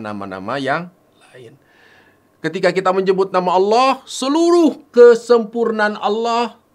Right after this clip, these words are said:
tercantum di situ. Tercakup di situ. Tapi ketika kita menyebut kata Ar-Rahman, maka dia hanya mewakili, katakanlah, kemaha kasih sayangan Allah. Dia tidak mewakili, katakanlah, Allah tersebut sebagai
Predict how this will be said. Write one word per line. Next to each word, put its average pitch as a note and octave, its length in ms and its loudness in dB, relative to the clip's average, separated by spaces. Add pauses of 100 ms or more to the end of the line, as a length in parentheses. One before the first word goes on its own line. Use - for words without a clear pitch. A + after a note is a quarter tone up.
(260)
tercantum F#3+ 640 -4
di - 80 -20
situ. - 300 -20 (1000)
Tercakup G#3 640 -6
di C3+ 160 -16
situ. B2 320 -20 (720)
Tapi G3+ 240 -10
ketika A3+ 280 0
kita A3 200 -2
menyebut A3 360 0
kata G3 200 -2
Ar-Rahman, A3 880 0 (320)
maka E3+ 240 -4
dia G#3 240 -2
hanya A#3+ 160 -2
mewakili, C4+ 800 -2
katakanlah, G3 640 -2
kemaha F#3+ 460 -2
kasih F#3 180 -6
sayangan F3+ 480 -4
Allah. G3+ 400 -10 (800)
Dia F3 160 -6
tidak E3+ 240 -6
mewakili, E3 560 -6
katakanlah, D#3+ 560 -6
Allah E3 240 -6
tersebut D#3 400 -12
sebagai C3+ 240 -6